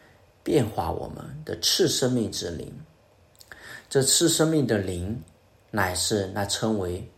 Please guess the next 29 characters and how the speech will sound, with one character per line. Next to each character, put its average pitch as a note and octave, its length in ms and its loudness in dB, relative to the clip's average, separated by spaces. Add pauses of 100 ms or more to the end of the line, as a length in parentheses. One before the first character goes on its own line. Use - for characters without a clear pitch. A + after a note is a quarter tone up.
末 C#3+ 240 4
后 - 560 2
亚 - 260 -8
当， G2+ 240 -4 (1600)
一 B2 120 4
个 A#2+ 380 8
在 C3 240 4
肉 F3 280 6
体 A#2 260 0
里 G2+ 240 0
之 D3 280 -2
人 G#2 260 0
所 C#3+ 200 2
产 F2+ 260 -4
生 D3 200 -2
的 C3+ 120 0
结 F#2+ 280 -2
果。 - 240 -8 (2000)
末 B2+ 200 6
后 A2+ 180 6
的 G2+ 140 4
亚 F2+ 180 -2
当 A2 320 0 (140)
就 D#3+ 180 0
是 - 220 -2
耶 G#2+ 120 0
稣 B2 240 -4
基 B2+ 220 -4
督， C#3 240 -6